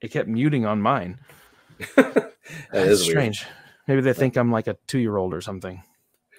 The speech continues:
Speaker 2: But guys, well, thank you so much for checking out the Home Alone two discussion. And hope you guys have a Merry Christmas, Happy Holidays, Happy
Speaker 1: Yep.
Speaker 2: New Year. Uh, oh, I'm sorry. It was Home Alone two. So Merry Christmas, you filthy animals, and a
Speaker 1: Yep,
Speaker 2: Happy
Speaker 1: and I'm
Speaker 2: New Year.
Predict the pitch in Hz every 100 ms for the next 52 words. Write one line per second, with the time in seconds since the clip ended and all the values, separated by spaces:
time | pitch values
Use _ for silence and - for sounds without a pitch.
0 | - - - _ - 90 82 92 110 110
1 | 110 - 104 95 - 87 92 92 85 85
2 | 92 87 87 87 87 82 _ _ - 98
3 | 90 92 - 90 - 92 - 95 - 92
4 | 95 95 98 90 87 87 82 - _ -
5 | - - - - 107 - 135 - 117 107
6 | 101 90 95 101 104 101 101 104 - -
7 | _ _ - - - 90 92 95 98 98
8 | 98 _ _ _ _ _ _ _ - 92
9 | - 101 101 95 90 98 90 85 _ _
10 | - 98 110 104 95 87 - 90 - 90
11 | 80 - _ - 120 143 139 151 - 90
12 | - 85 - 90 82 85 90 104 110 110
13 | - _ _ - - 92 87 110 110 120
14 | 127 117 85 73 71